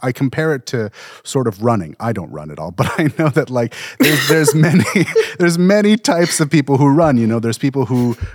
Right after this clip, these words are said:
go for a jog every day. There's people who run half marathons, and then there are people who are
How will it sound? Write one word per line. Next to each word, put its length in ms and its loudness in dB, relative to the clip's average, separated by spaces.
go 180 2
for 240 0
a 60 0
jog 640 0
every 240 0
day. 320 0
There's 140 -2
people 200 -4
who 80 -2
run 200 -2
half 240 -4
marathons, 520 -2
and 80 -4
then 140 -2
there 80 0
are 40 -4
people 200 -4
who 140 -4
are 240 -4